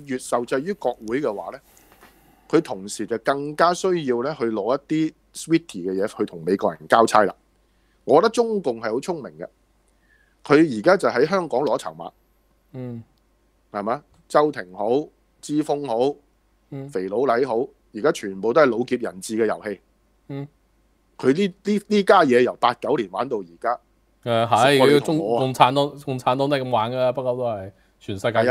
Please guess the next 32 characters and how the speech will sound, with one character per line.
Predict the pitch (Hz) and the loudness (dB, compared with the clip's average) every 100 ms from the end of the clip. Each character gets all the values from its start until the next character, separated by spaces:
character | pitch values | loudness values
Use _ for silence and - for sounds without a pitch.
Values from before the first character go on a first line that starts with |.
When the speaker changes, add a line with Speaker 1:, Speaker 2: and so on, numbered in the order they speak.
| 131 | 2
Speaker 2:
黨。 | |
Speaker 1:
係 | 131 | 0
啊， | |
熟 | 127 | -2
過， | 127 139 | 0 -2
熟 | - 131 | -4 -6
過 | 135 127 | -2 -2
你 | |
同 | 120 98 | -2 -6
我 | 98 110 | -8 -8
啊。 | - _ _ _ _ _ | -8 _ _ _ _ _
Speaker 2:
嗯。 | 151 147 | -12 -2
Speaker 1:
好 | 185 | 2
啦， | 165 123 | 2 0
而 | |
家 | 123 180 | -6 -4
就 | 147 120 - _ _ _ - | -4 -6 -10 _ _ _ -12
手 | - 143 | -6 -4
上 | 180 127 117 | -4 -6 -6
邊 | 117 113 117 _ | -8 -8 -12 _
人 | 107 98 | -8 -8
質 | - 127 | -2 0
牌， | 117 127 156 - _ _ _ _ - | 4 4 4 0 _ _ _ _ -10
Speaker 2:
嗯。 | 120 101 92 | -8 -8 -10
Speaker 1:
然 | - 104 | -10 -6
後 | 117 | -4
逐 | 117 | -4
隻 | - 131 | 0 2
打 | - 110 | 2 0
出 | - | 0
嚟。 | 127 - _ _ _ _ - | -4 -8 _ _ _ _ -14
Speaker 2:
嗯。 | 120 101 | -12 -10